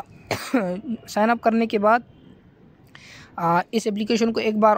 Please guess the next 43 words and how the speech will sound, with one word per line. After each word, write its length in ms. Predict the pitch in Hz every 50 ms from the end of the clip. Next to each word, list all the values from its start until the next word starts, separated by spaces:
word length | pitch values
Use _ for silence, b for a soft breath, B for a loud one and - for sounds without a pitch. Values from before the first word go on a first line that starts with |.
| -
ऑफ 180 | 233 233 226 220
करके 280 | - 220 220 - - -
on 200 | 180 202 208 202
करें 160 | - 208 208
और 60 | 185
फिर 140 | 175 - 175
लॉगिन 340 | 165 160 160 156 156 160 151
कर 160 | 151 - 143
लें, 160 | 147 143 143
ठीक 200 | 147 170 190 208
है। 100 | 226 226 220 - - - B B B B B B B B B - -
तो 80 | -
अभी 140 | 185 180 190
मैं 120 | 196 196 196
आपको 200 | 196 190 - 208
बता 300 | 185 185 180 - 185 190
देता 240 | 196 196 190 190 208
हूँ 80 | 202 196
कि 120 | - -
विड्रॉ 420 | 170 170 170 175 175 180 185 185 190
इसमें 280 | 190 165 - 180 175
कैसे 300 | 170 180 175 165 - 180
लेना 240 | 180 175 170 170 175
है। 80 | 175 175
यहाँ 160 | 175 175 175
पर 160 | 175 - 180
मैं 180 | 180 185 180 175
डिपॉजिट, 440 | 165 151 147 - 151 143 147 135 135 - - - - 226
डिपॉजिट 580 | 175 175 175 - 202 202 208 214 202 214 -
आपने 260 | 202 190 190 - 202
करना 280 | 190 - 196 185 185 190
है, 160 | 190 190 202
डिपॉजिट 500 | 180 175 175 - 196 196 196 208 202 -
में 80 | 196 180
फिर 160 | 185 202 185
आपने 260 | 185 175 - 185 180
टीएनसी, 480 | 165 - 175 165 160 151 - - - - - - -
टीएनसी 280 | 196 202 214 - 262
यहाँ 140 | 233 226 220
पे 100 | 226 220
हमने 200 | 214 208 202 196
डालना 240 | 185 180 180 165 160
है। 80 | 160